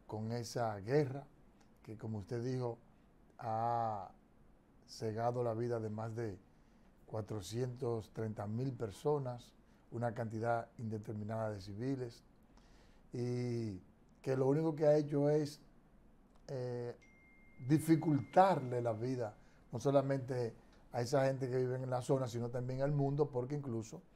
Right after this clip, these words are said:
hay que recordar que el inicio de la guerra creó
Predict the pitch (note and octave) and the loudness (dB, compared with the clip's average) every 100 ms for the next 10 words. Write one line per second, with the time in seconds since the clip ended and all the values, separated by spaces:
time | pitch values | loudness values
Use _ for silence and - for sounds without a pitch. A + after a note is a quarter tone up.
0 | - - - A#2 B2+ B2 C3 C3 A#2+ A2+ | -20 -20 -10 -6 -2 -2 -2 0 2 0
1 | A#2 - - - - - C3+ B2+ C3 C#3+ | -2 -14 -20 -20 -14 0 2 2 0 2
2 | D#3 D3 C#3+ C#3 C#3+ A#2+ C3+ - - - | 4 6 6 6 4 2 -4 -12 -20 -20
3 | - - A#2+ A#2+ B2 C3+ C3+ C3 | -20 -8 -4 0 2 2 2 0